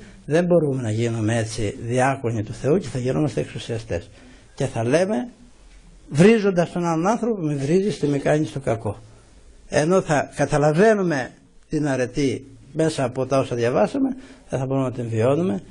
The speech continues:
γιατί είμαστε και εμείς συνυπεύθυνοι. Και καλύτερα όντως να μην λέμε τίποτα, όπως θα έπρεπε να, και εμείς αυτή τη στιγμή να κάνουμε, παρά να λέμε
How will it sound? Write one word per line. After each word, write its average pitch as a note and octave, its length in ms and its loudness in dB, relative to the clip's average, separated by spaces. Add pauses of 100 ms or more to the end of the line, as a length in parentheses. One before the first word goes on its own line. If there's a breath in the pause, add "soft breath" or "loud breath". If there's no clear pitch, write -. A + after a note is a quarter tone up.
(180 loud breath)
γιατί C#3+ 480 -2
είμαστε B2 460 -4
και A#2+ 180 -10
εμείς B2+ 360 -4
συνυπεύθυνοι. A2 840 -6 (460 soft breath)
Και D3+ 100 -4
καλύτερα C#3 680 0
όντως A#2+ 580 0
να A#2+ 100 -2
μην B2 180 -2
λέμε A#2 260 0
τίποτα, A3+ 460 -2 (140)
όπως - 460 -4 (640)
θα - 80 -6
έπρεπε A2+ 320 -4
να, G#2+ 160 -6
και - 100 -6
εμείς A#2+ 240 -4
αυτή A2 120 -6
τη - 40 -16
στιγμή A2+ 200 -10
να A2 140 -6
κάνουμε, G3 420 -4 (420 loud breath)
παρά C#3+ 480 -2
να A#2+ 180 -6
λέμε E3 540 0